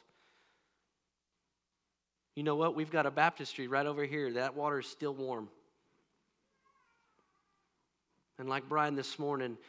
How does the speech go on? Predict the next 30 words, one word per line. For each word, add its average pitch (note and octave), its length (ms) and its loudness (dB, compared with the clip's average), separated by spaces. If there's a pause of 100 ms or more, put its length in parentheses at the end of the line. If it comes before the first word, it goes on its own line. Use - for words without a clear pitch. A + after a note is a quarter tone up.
(100)
you D3+ 140 -4
could - 180 -8
come D#3 220 0
talk D#3 360 2
to C#3+ 100 -2
us B2 140 -4
about C3 340 2 (200)
putting F#3 320 2
your D#3 120 2
faith E3 340 0
and C#3 100 -6
trust D#3 360 -2
in B2 100 -8
Jesus D3 540 -8
Christ. - 680 -2 (1700)
And C#3 140 -2
I A#2 180 6
would F3 200 2 (260)
love E3 840 8 (280)
to F3 100 0
be D#3+ 160 4
late E3 340 6
to F3 120 0
lunch D3+ 480 4
because C#3+ 320 -2
we D3 120 -4
need D#3 180 -2
to D3+ 40 -2
baptize C3+ 600 2
you. G#2 140 -10